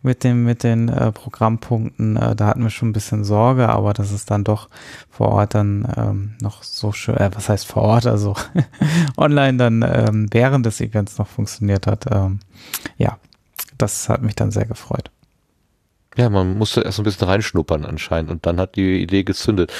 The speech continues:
Speaker 2: Ich habe tatsächlich auch Leute auf der Teilnehmerliste gesehen, die vorher bei, auf Twitter ausdrücklich gesagt haben, „Das ist nichts für mich.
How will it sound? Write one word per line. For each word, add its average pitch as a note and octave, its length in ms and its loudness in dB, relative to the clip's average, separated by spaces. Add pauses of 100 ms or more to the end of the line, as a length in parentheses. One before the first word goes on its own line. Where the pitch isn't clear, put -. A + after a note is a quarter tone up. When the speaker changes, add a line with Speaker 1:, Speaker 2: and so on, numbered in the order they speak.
(160)
Speaker 2:
Ich - 120 -2
habe - 140 -2
tatsächlich B2+ 500 0
auch A2 220 2
Leute A2+ 340 2
auf - 160 -2
der - 160 -4
Teilnehmerliste A#2 680 0
gesehen, A2+ 300 2
die G#2 120 0
vorher C#3 460 2 (400)
bei, - 80 2
auf - 160 -8
Twitter A#2+ 440 0
ausdrücklich C#3 640 -2
gesagt A2 380 0
haben, A2 160 2
„Das - 240 0
ist - 320 -4
nichts - 240 -2
für - 140 0
mich. D#2+ 320 -2